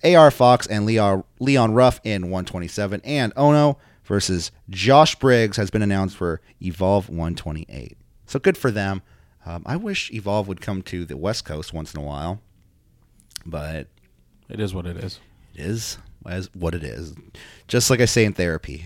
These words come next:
Speaker 1: it is what it is.
Speaker 2: <laughs> Jesus.
Speaker 1: <laughs> Shall we talk about some N X T and N X T U K?
Speaker 2: I mean, that's the point of this show, right?
Speaker 1: It is. Let's get into it.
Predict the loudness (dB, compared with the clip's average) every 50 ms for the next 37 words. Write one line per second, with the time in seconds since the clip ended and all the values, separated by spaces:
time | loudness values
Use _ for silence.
0 | -18 -16 -10 -6 -4 -4 -4 -4 -8 -10 -12 -12 -12 -10 -12 -12 -12 -14 -14 -16
1 | -18 _ _ _ -16 -16 -16 -16 -20 _ _ _ _ -20 -16 -14 -14 -14 -14 -18
2 | -20 -20 -20 -20 _ _ -10 -8 -4 -2 -2 0 0 0 -2 -2 -2 -8 _ _
3 | -20 -20 _ _ -4 0 0 0 2 4 2 2 4 4 2 2 2 2 0 0
4 | 0 0 0 -2 -2 -2 -2 0 0 -2 -4 -4 -6 -6 -6 -6 -4 -4 -2 -2
5 | 0 -2 -2 -6 -8 _ -4 0 2 4 4 4 2 2 2 0 0 4 8 8
6 | 8 8 8 6 4 6 4 6 6 8 6 6 6 6 4 4 2 2 0 0
7 | 0 -2 -2 -4 -2 0 -2 -2 0 0 0 0 0 0 -2 -4 -2 -2 -2 -2
8 | -4 -6